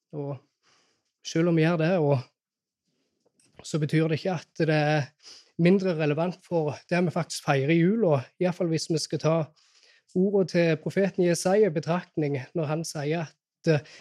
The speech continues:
«Et barn er oss født, en sønn er oss gitt, herredøm er på hans skulder, han skal kalles, eh, han skal ka-, hans navn skal kalles under, rådgiver, mektig Gud,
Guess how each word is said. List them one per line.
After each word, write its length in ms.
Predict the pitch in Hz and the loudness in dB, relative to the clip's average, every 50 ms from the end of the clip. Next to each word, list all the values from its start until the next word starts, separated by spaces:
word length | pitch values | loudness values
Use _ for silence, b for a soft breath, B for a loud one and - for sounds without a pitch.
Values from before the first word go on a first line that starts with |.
| B B | B B
«Et 240 | - 165 - - _ | 0 0 0 2 _
barn 300 | 180 170 175 190 196 185 | 4 4 6 6 4 4
er 80 | 165 151 | 2 0
oss 240 | 147 143 - - | -2 -2 -6 -8
født, 480 | - - 202 190 - - _ _ - - | -8 -6 -6 -6 -6 -8 _ _ -12 -6
en 160 | 247 165 165 | -4 -4 -4
sønn 400 | - - - - 180 180 196 196 | -4 -6 -6 -2 0 0 2 2
er 100 | 185 165 147 | 0 0 -2
oss 200 | 147 135 - - | -2 -4 -4 -2
gitt, 340 | 180 175 160 - _ _ _ b b b b b b b b - | -4 -4 -4 -6 _ _ _ b b b b b b b b 0
herredøm 520 | 170 170 160 139 170 165 202 202 196 180 | 0 0 2 0 0 0 2 2 2 2
er 180 | 180 165 160 165 | 2 0 0 0
på 100 | 156 151 | 0 -2
hans 220 | 139 160 185 185 | -2 -2 -2 -4
skulder, 580 | - - - 170 180 202 190 - 160 139 131 - _ _ _ b b b b b b | -4 -2 0 0 0 0 -2 -6 -8 -10 -10 -12 _ _ _ b b b b b b
han 160 | - 175 185 | -2 -2 0
skal 300 | - - - - 170 165 | -2 -2 -2 0 0 0
kalles, 680 | 160 - - 156 143 143 160 170 - - - - - - _ _ _ _ _ _ _ _ _ _ _ - | 0 -2 -2 -2 0 0 0 -2 -4 -6 -10 -12 -14 -18 _ _ _ _ _ _ _ _ _ _ _ -8
eh, 280 | 160 147 139 139 139 147 147 | -6 -4 -4 -4 -6 -8 -6
han 100 | 131 190 | -4 -4
skal 220 | 190 - - 185 175 | -2 0 0 0 0
ka-, 240 | - 202 214 - - - | 0 -4 -6 -6 -2 0
hans 240 | 175 202 196 - | 0 0 2 4
navn 220 | 196 190 202 226 220 | 6 6 6 6 6
skal 240 | - - 208 175 156 | 2 2 0 0 2
kalles 340 | - 165 151 160 - - - - | 2 2 2 2 0 -2 -2 0
under, 500 | 185 180 208 214 180 - 156 127 120 170 - | 2 2 2 2 0 0 -2 -2 -2 -4 -4
rådgiver, 760 | 160 165 185 190 175 147 135 123 - 190 202 202 175 151 131 | 2 4 6 8 8 6 4 2 2 0 0 2 2 2 2
mektig 520 | 139 151 180 170 - - _ _ - 196 165 | 4 4 4 2 2 -2 _ _ -4 -2 0
Gud, 300 | 180 180 190 196 190 - | 0 0 0 0 -2 -6